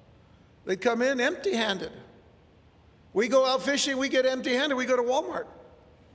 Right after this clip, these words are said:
Then we go look at the fish, you know, and the fish in the, in the, the, you know, there at the supermarket, and, you know, if we find one wrapped up real nice in plastic, and we come home and say, "Look, I caught this."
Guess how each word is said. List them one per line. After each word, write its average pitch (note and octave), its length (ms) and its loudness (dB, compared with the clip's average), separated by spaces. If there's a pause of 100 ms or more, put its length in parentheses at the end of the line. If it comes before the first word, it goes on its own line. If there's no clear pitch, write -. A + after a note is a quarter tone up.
(1900)
Then F3+ 120 -2
we A3 100 2
go A3+ 120 4
look A#3 180 0
at A#3 100 0
the A3 80 -2
fish, A#3+ 340 -2
you G#3 220 -2
know, G#3+ 100 -2
and G#3 100 -2
the F#3+ 80 -4
fish A3 260 -4
in G#3 120 -4
the, F#3 320 -4
in F#3+ 100 -4
the, F3+ 80 -4
the, E3 880 -8
you E3 140 -8
know, E3 120 -10
there F3+ 200 -4
at E3+ 80 -8
the F3 100 -6
supermarket, G3 640 -4
and, E3 280 -10
you F3+ 80 -10
know, E3+ 80 -8
if D#3 80 -14
we F3+ 100 -10
find G3 260 -4
one F#3+ 140 -4
wrapped F#3 280 -2
up F#3+ 140 -4
real F#3+ 160 0
nice F#3 320 -4
in F#3 80 -10
plastic, G3 500 -8
and F3+ 80 -14
we F#3 80 -8
come G3+ 200 -10
home G#3 160 -6
and G3+ 100 -10
say, G3+ 160 -4
"Look, C4 240 0
I A#3+ 60 -2
caught - 300 -4
this." F3+ 280 -14